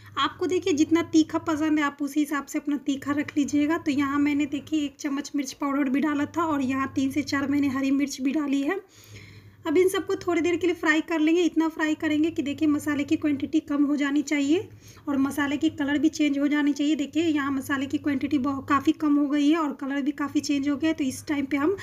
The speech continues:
सारे मटर को डाल करके थोड़ी देर के लिए फ्राई कर लेंगे, एक से दो मिनट के लिए मटर को भी फ्राई कर लेंगे। देखिए मटर पनीर एक ऐसी रेसिपी है जो हम लोग रेगुलर तो नहीं बनाते हैं,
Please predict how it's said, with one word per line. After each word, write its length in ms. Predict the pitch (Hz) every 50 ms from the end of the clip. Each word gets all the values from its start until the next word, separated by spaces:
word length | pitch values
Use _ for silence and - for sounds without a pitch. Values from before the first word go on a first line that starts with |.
| - - - -
सारे 260 | - - 330 294 302 294
मटर 280 | 302 302 294 311 311 311
को 120 | - 320
डाल 200 | 262 294 285 285 294
करके 300 | - 302 294 - 339 349 -
थोड़ी 240 | - - 294 285
देर 180 | 277 240 285 277
के 120 | - -
लिए 120 | 277 302 302
फ्राई 240 | 294 - 302 269 262
कर 140 | 269 302 294
लेंगे, 240 | 269 285 277 294 294
एक 100 | 277 285
से 120 | - 302
दो 120 | 247 285 277
मिनट 300 | 277 285 285 302 - -
के 140 | - 302 277
लिए 160 | 277 285 302
मटर 260 | 285 269 233 302 277
को 120 | 262 - 285
भी 100 | 294 302
फ्राई 260 | 294 - 311 294 285 285
कर 160 | - 302 277
लेंगे। 340 | 285 285 285 302 392 494 - - - - - - - - - - - - - - -
देखिए 320 | 247 311 320 302 - 339
मटर 320 | 277 285 277 226 339 339 320
पनीर 320 | - 330 320 302 311 311
एक 200 | 302 294 294 311
ऐसी 300 | 302 277 - - 320 330
रेसिपी 460 | 311 294 285 - 320 302 - - 311
है 60 | 311
जो 160 | 254 262 294 285
हम 140 | 294 294
लोग 180 | 311 311 269 294
रेगुलर 340 | 277 277 247 269 269 302 311
तो 140 | - - 311
नहीं 200 | 294 294 285 294
बनाते 420 | 285 302 285 285 277 277 - 302
हैं, 200 | 285 277 294 294